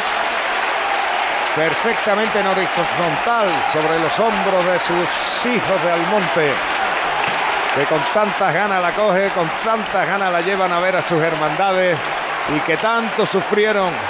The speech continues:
el año pasado con esa, con esa desgraciada rotura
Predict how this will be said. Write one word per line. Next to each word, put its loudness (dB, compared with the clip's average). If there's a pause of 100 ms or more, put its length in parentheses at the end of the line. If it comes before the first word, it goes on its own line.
(140)
el 0
año 0
pasado 2
con 0
esa, 2 (1040)
con 2
esa 0
desgraciada 2
rotura 2